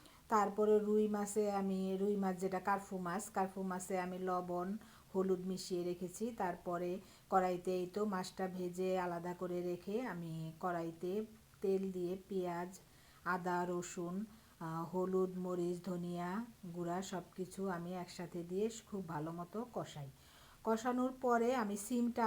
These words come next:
প্রথমে দিই। সিমটা যেহেতু আমার একটু সিমটা শক্ত ছিল, এজন্য আমি প্রথমে সিমটা দিয়ে ভালো মতো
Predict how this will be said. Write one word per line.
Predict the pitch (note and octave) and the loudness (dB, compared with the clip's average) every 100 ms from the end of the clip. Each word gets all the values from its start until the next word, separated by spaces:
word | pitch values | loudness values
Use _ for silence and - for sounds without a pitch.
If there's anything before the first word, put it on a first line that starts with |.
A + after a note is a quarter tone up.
| G#3+ | 2
প্রথমে | A3 G#3 F#3+ F3 | 2 2 0 -4
দিই। | D#3 D#3 D3+ | -2 0 0
সিমটা | - A3 G#3+ A3+ | 0 0 2 0
যেহেতু | A3 A3+ A3 | 2 2 2
আমার | G#3 G#3 | 0 0
একটু | G3+ G#3+ | 0 -2
সিমটা | - G#3 G3+ | 0 -2 0
শক্ত | G3+ A3+ A3+ B3 A3+ | -2 -4 -4 -8 -4
ছিল, | G3+ F#3+ - - - - | -2 0 0 -4 -18 -8
এজন্য | G3+ G3 G#3 G3+ | 0 4 4 4
আমি | G3+ G3 | 0 -2
প্রথমে | G3 G3+ G3 G3 G3+ | 0 0 0 0 -2
সিমটা | G#3+ G#3 G3 G3 G3 | -2 -2 -2 -2 -2
দিয়ে | G3 G3 G#3 | 0 2 2
ভালো | G3 F#3 | 0 0
মতো | F#3 F3+ | -2 -2